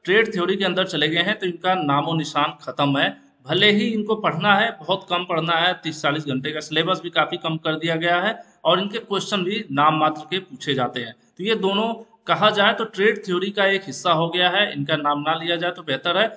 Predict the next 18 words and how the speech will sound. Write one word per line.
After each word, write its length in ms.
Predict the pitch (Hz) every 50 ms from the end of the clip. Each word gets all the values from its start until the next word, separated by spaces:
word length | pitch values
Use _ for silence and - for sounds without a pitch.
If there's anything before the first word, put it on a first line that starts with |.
| - _ -
अब 140 | 170 175 180
आईटीआई 360 | 170 170 165 170 190 208 220
में 180 | 214 214 214 208
मेन 220 | 165 147 180 214 214
सब्जेक्ट 380 | 214 208 208 208 202 202 202 -
कौन 160 | 202 196 196
से 120 | 196 202
हो 120 | 190 180 185
गए, 140 | 208 226 247 - - _ _ -
ट्रेड 260 | 180 202 226 220 220
थ्योरी, 260 | 214 202 202 208 226
एम्प्लॉयबिलिटी, 640 | 202 170 160 170 175 180 190 202 196 196 214 220 226 - _ _ _ _ _ -
उसके 280 | 170 170 - - 214 202
बाद 340 | 180 180 180 180 185 - - - - - - _ -
ट्रेड 220 | 196 226 233 208 208
प्रैक्टिकल 560 | 220 208 - 208 - 202 208 214 214 208 - - _ _ -
और 160 | 139 147 175
सेशनल, 460 | - - 190 175 147 - 170 143 123